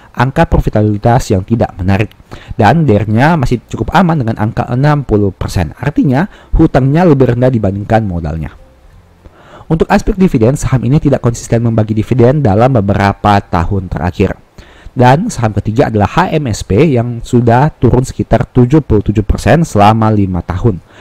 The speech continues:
Dulu sempat di angka empat ribu delapan puluh, tapi kini hanya delapan ratus delapan puluh rupiah saja.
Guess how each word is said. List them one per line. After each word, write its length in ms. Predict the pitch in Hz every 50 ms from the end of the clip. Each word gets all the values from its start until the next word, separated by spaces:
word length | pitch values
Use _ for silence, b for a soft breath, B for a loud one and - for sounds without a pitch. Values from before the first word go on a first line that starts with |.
| B B B
Dulu 240 | B 131 135 151
sempat 240 | - 147 131 113 127
di 80 | 123 -
angka 400 | - - 107 110 113 - - 147
empat 320 | 131 120 113 117 117 -
ribu 240 | 117 117 110 113 110
delapan 240 | 113 107 - 107 107
puluh, 320 | - - 110 120 143 175
tapi 240 | - 127 - - 135
kini 160 | - 143 151
hanya 320 | 156 147 151 143 135 131 127
delapan 320 | 127 123 127 - - 147
ratus 400 | 147 143 143 - 139 131 - -
delapan 400 | 110 117 120 120 - - 131 131
puluh 400 | 123 - - 113 110 110 107 107
rupiah 400 | - - - - 107 98 85 90
saja. 480 | 90 - - 78 80 82 - 90 -